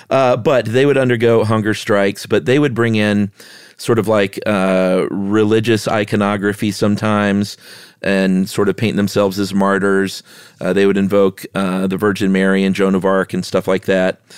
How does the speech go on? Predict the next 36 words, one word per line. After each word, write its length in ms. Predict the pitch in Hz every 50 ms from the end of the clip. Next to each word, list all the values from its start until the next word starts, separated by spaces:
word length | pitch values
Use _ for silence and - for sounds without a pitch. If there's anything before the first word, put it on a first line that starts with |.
| - - - - - - - _ _
And 300 | 117 117 113 113 110 -
again, 380 | - 123 131 175 151 110 98 107
this 180 | 123 123 -
is, 320 | 135 120 113 107 - - - _ -
is 320 | - - 82 113 110 123
not 200 | 135 143 147 151
exactly 340 | 135 98 127 127 120 - 117
the 100 | 98 101
same 240 | - - 104 98 92
thing, 220 | - 101 98 95
but 220 | 87 101 95 - - - - - - - _ _
this 180 | 123 123 117 -
is 100 | 117 101
just 220 | - 127 117 -
to 80 | - 107
say 320 | - - 117 110 107 101
that 200 | 92 98 98 -
in 120 | - 101 98
the 80 | 95
early 260 | - 104 107 107 104
nineteen 400 | 101 104 101 101 90 - 101 95
hundreds, 540 | 92 104 110 107 98 98 92 90 85 - - - - - - - - - _ _
there 200 | 104 104 101 98
were, 500 | 98 98 98 98 95 95 95 95 92 - _
uh, 420 | - 92 90 90 90 87 87 87 -
there 260 | - - 80 104 101 92
were 120 | 98 95
women 260 | 95 110 113 110 107
in 120 | 98 95 -
Ireland 480 | - 113 127 120 104 98 95 95 92
that 140 | 87 82 -
were 200 | 98 95 - -
undergoing 540 | 101 107 107 104 95 107 107 107 104 98 95
these 200 | 98 92 87 -
hunger 220 | 107 98 95 98
strikes. 480 | 92 - - 95 92 90 90 - -